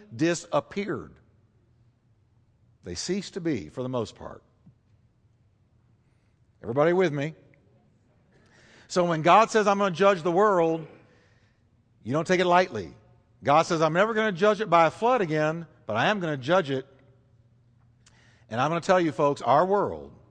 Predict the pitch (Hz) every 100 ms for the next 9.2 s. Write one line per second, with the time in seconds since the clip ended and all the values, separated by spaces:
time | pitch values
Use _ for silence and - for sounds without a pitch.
0 | _ 110 131 160 165 135 76 64 - _
1 | _ _ _ 123 110 - - 208 147 101
2 | 107 98 76 64 - _ _ _ _ _
3 | _ _ _ _ _ _ - 147 202 196
4 | 196 190 196 196 202 190 185 _ 143 135
5 | 110 - 180 175 165 151 135 117 76 -
6 | _ _ _ _ - 120 104 151 160 151
7 | 151 139 165 160 170 104 - - 170 160
8 | 143 147 - 151 131 123 120 - 107 80
9 | 64